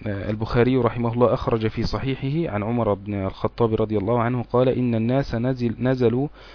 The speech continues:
مع رسول الله صلى الله عليه وسلم أرض ثمود الحجر، واستقوا من بئرها،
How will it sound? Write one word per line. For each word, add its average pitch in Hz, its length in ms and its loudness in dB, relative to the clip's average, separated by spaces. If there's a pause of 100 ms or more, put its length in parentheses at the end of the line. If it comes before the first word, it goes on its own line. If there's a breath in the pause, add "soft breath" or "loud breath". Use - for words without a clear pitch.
(140)
مع 107 160 4
رسول 117 340 0
الله 120 220 2
صلى 104 220 -2
الله 117 260 2
عليه 110 200 -2
وسلم 120 340 0
أرض 113 380 0
ثمود 117 540 0 (840 soft breath)
الحجر، 110 580 -2 (1300 soft breath)
واستقوا 123 580 2
من 113 220 0
بئرها، 131 760 0